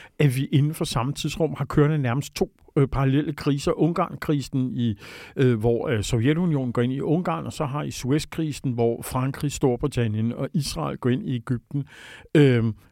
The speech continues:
prøv at lytte til det, fordi det kan måske i virkeligheden give jer lidt, øh, lidt baggrundsforståelse for, hvad det er, øh, Mikkel og jeg taler om lige nu.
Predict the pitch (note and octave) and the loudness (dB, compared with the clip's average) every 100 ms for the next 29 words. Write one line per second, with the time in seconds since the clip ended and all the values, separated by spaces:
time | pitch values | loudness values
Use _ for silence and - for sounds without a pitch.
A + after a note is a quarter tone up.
0 | _ - F#3 D#3+ D3+ D#3+ D3+ D3+ D#3 C#3 | _ 6 8 6 2 4 4 4 0 0
1 | D3 E3 D#3 - D#3 D#3 D3 D3 C#3+ D3 | 2 2 2 2 2 4 4 2 2 0
2 | D3+ B2 - B2+ A#2+ A2+ A#2+ C#3 F3 D3 | 2 0 0 0 2 0 2 2 0 -2
3 | D3 - C3+ B2+ - - A#2+ B2+ A#2+ C3+ | -4 0 0 0 -6 -4 -2 -2 -2 -2
4 | B2+ C3 - C3+ A#2+ A2+ A2+ C3 B2+ A#2 | -2 -4 -2 -2 0 0 -2 -4 -6 -8
5 | A2 - B2 A2 A#2+ A2 - B2 A#2+ G#2 | -10 -4 -4 -4 -10 -14 -10 -8 -6 -8